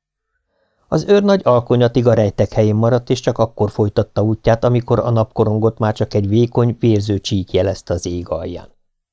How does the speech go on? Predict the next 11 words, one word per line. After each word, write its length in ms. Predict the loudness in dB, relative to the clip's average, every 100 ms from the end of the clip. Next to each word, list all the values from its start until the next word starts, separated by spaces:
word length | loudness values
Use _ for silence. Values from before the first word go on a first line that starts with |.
| _ _ _ _ _ _ -8
A 80 | -4
szélben 400 | 0 2 2 2
suhogó 540 | 2 2 2 2 2
alfafű 540 | 2 2 0 0 0 0
úgy 240 | -4 -4
hullámzott 600 | -2 0 0 0 -2 0
körös 320 | 0 2 0
körül, 320 | -2 0 0
mint 220 | 0 -2 -4
a 60 |
tenger. 540 | -6 -8 -10 -14 -16